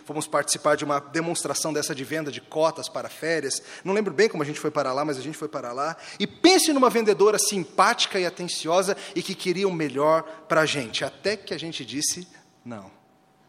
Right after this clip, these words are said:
Ela mal conseguia acreditar que a gente tava negando a oferta dela. E o tratamento mudou radicalmente. Era um cuidado hipócrita por nós. Como que nós nos guardaremos de um amor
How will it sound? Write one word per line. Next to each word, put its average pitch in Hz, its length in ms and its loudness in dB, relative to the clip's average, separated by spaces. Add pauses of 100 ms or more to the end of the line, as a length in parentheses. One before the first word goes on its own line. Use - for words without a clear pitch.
(960)
Ela 175 180 4
mal 147 340 0
conseguia 156 380 -4
acreditar 139 480 -8
que 131 80 -12
a - 20 -8
gente 143 200 -10
tava 131 200 -6
negando 120 440 -8
a 117 80 -10
oferta 120 500 -8 (260)
dela. 127 220 -4
E 143 60 0
o 143 40 -4
tratamento 214 480 0
mudou 170 240 2
radicalmente. 156 1120 -6 (880)
Era 156 160 0
um 165 80 -2
cuidado 165 680 0 (380)
hipócrita 123 800 -10 (400)
por 113 140 -14
nós. 104 260 -12 (1500)
Como 330 180 2
que 285 120 0
nós 196 340 4
nos 160 140 -4
guardaremos 147 540 2
de 147 80 -4
um 147 100 0
amor 135 460 0